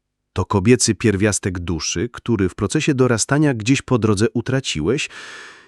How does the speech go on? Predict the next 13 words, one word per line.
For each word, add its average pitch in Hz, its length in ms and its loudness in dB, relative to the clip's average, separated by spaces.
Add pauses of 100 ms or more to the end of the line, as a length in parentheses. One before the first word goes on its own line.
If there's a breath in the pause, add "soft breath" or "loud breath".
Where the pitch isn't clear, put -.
(120)
i 151 80 -2
który 175 360 4
nieświadomie 101 960 4
próbujesz 87 500 -2
odzyskać 80 800 -6
poprzez - 500 -4
kobiety, 107 840 0
które 78 280 -4
pojawiają 80 520 0
się 78 160 -4
w - 40 -12
twoim 127 300 2
życiu. 82 420 -4